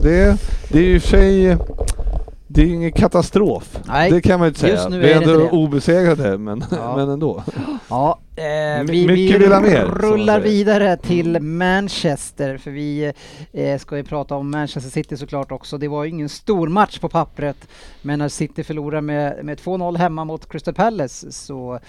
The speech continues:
Speaker 2: eh, kanske man vill ta en liten tur dit också och snacka om den matchen, Rin.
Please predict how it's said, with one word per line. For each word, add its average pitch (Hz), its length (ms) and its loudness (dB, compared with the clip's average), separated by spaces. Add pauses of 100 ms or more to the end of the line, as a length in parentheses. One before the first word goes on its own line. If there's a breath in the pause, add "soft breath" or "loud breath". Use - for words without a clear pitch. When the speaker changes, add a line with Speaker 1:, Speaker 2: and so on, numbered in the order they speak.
(340 loud breath)
Speaker 2:
eh, 220 240 -4
kanske 240 260 0
man 220 140 -6
vill 226 140 -8
ta 131 280 -8
en 131 100 -10
liten 135 300 -12
tur 123 320 -18
dit - 240 -20
också - 220 -20
och - 100 -20
snacka 120 220 -16
om 117 60 -14
den 185 100 -12
matchen, 139 240 -16
Rin. 123 160 -20